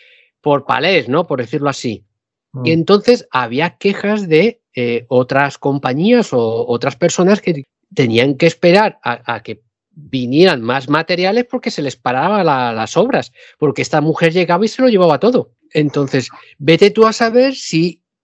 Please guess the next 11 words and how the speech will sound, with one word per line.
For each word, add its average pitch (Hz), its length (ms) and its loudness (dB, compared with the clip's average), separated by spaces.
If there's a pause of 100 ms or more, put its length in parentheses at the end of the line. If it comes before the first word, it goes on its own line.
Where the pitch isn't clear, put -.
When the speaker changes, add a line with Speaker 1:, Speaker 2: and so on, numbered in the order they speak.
(100)
Speaker 1:
la 160 240 0
leyenda 208 840 2
empezó 160 580 0
desde 190 320 0
el 135 140 -4
primer 147 480 0
día 196 400 -4 (120)
ya 143 400 -4
que 123 240 -2
ella 131 180 0
empezó 151 760 -2